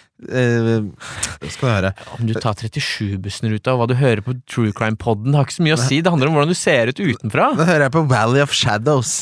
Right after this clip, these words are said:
Speaker 2: Ja, det er
Speaker 1: Ja, det er, det er en sånn true crime om, eh, en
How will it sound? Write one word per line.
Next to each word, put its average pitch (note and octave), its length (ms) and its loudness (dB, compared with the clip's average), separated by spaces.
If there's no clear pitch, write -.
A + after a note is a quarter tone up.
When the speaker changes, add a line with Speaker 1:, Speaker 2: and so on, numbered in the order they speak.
Speaker 2:
Ja, D#3+ 200 2
det D3 160 4
er C3 320 0
Speaker 1:
Ja, - 400 -4
det G3 160 2
er, A3 140 2
det A#3 80 6
er G#3+ 100 4
en A3+ 140 0
sånn G#3 120 2
true D#3 220 2
crime D#3+ 320 2
om, D3 240 2
eh, D3 480 4
en D#3 80 -2